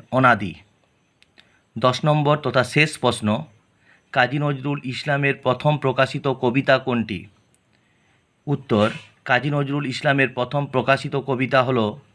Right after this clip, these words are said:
মুক্তি। এখানে আরেকটা কোশ্চেন যোগ করতে পারো, বিদ্রোহী কবি নামে কে পরিচিত? উত্তর, কাজী নজরুল ইসলাম। তোমরা এই প্রশ্নগুলি উত্তর খাতাতে লিখে নিতে পারো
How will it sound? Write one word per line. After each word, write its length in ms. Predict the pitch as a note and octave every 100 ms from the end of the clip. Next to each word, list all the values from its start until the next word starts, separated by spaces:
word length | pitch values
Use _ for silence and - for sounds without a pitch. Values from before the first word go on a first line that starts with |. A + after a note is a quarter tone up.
| _
মুক্তি। 480 | B2+ A#2 - G#2+ F2 - _ _ _ _ _ _ _
এখানে 220 | C#3 C#3
আরেকটা 260 | C3 C#3 D3
কোশ্চেন 400 | C#3 C#3+ D#3+ C#3
যোগ 220 | C3+ C3+
করতে 300 | D3 C#3+ D3
পারো, 380 | C3 A2 A2+ - - _ _ _ _ _ -
বিদ্রোহী 520 | A#2+ C3+ C3 D3+ D3 C#3
কবি 220 | C3 C#3
নামে 240 | C#3 C#3
কে 180 | C#3 C3+
পরিচিত? 500 | C3 B2 A2 B2+ - G#2 - _ _ _ _
উত্তর, 340 | C#3 C3 C#3
কাজী 260 | - A#2+ B2+
নজরুল 280 | C3 B2+ A#2
ইসলাম। 400 | G#2 G#2 G2 F2+ _ _ _ _ _ - - - _ -
তোমরা 220 | C3+ C#3+
এই 60 |
প্রশ্নগুলি 800 | C#3+ B2+ - D3 C3+ C#3 C#3 D3 - _ _ _ _ _
উত্তর 460 | C#3 B2+ C#3+ C3 B2 - _ _ _ - - - _ _
খাতাতে 340 | - B2+ B2+ B2
লিখে 260 | A2+ C3
নিতে 200 | C#3 D#3
পারো 320 | C#3+ D3 G3+